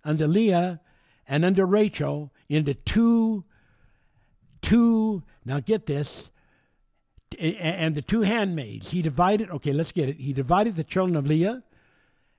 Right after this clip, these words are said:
and, and unto Rachel and unto the two handmaids. Okay, and he put the handmaids and their children foremost, and Leah and her children after,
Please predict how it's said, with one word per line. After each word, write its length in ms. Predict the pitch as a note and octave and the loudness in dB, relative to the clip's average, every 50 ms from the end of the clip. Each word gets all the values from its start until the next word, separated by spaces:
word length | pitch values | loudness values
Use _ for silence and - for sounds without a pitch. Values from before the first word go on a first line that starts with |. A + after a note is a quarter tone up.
| _ _ _ _ | _ _ _ _
and, 340 | - C#3+ C#3+ C#3+ C#3+ C#3+ G3+ | -4 -2 -2 0 -2 -2 -4
and 320 | E3+ D3 D3 C#3+ C#3 D3+ | -4 -2 -2 -2 -2 -2
unto 280 | E3+ D3+ D#3+ E3 D#3 E3 | -4 -4 -2 0 0 2
Rachel 580 | D3+ D#3+ F3 F#3+ G3+ - - G#3+ A#3+ B3+ A3 - _ _ _ _ _ _ | 2 4 4 2 2 0 -2 -4 -4 -6 -10 -16 _ _ _ _ _ _
and 220 | - B2+ D3 D3+ | -4 -2 0 2
unto 200 | D#3+ F3 D#3 D#3+ | 2 2 2 0
the 140 | D#3 C3+ C#3 | -2 -2 -4
two 240 | - - F#3+ A3 A3 | -4 -2 -2 0 0
handmaids. 840 | F#3 F3+ G#3 G3+ F3+ E3 C3+ - - - - - - - - - _ _ _ _ _ _ _ _ _ _ _ _ _ _ _ _ - | 0 0 0 0 0 0 -2 -4 -6 -12 -16 -20 -20 -20 -20 -20 _ _ _ _ _ _ _ _ _ _ _ _ _ _ _ _ -10
Okay, 400 | C#3 C#3 - D#3+ D3+ E3 F#3 G3 | -8 -6 -4 -2 -2 -2 -2 -4
and 200 | - C#3 C#3+ D3 | -4 -4 -4 -4
he 80 | D3+ | -4
put 380 | C#3+ - - G#3+ A3 G#3+ - - _ _ _ _ | -4 2 4 4 4 4 0 -8 _ _ _ _
the 140 | - C3+ C3 | -4 -2 0
handmaids 580 | C3+ E3+ G#3+ A#3+ A#3 G#3+ G3 F#3+ G3+ F3 - E3 | 0 2 2 2 2 2 2 2 0 0 0 -2
and 100 | D#3 D#3 | 0 0
their 120 | D#3+ D3+ | 0 0
children 440 | - - F#3+ G#3 F#3+ E3 E3 D#3+ D#3 | 0 0 2 2 4 4 2 0 0
foremost, 720 | - - G3 A3 A3+ G#3+ F3+ E3 E3+ F3+ D#3+ - - - - _ _ - _ _ _ _ | 0 2 2 4 4 4 4 4 2 2 0 -4 -8 -18 -20 _ _ -20 _ _ _ _
and 220 | - B2+ C3+ C#3 D3 | -4 -2 0 2 2
Leah 220 | E3+ G3+ G#3+ G#3+ | 4 4 2 2
and 180 | F#3 D#3 D#3 D3 | 0 0 0 0
her 100 | E3+ G3+ | 0 0
children 440 | F3+ - - F3+ E3 E3 D#3 D3+ D#3 | -2 -2 0 0 0 2 0 -2 -4
after, 560 | D#3 E3+ F3+ G3 F#3 - G3+ G3 F#3 F3+ D#3+ | -4 -4 -2 -2 -2 -2 -2 -2 -2 -4 -6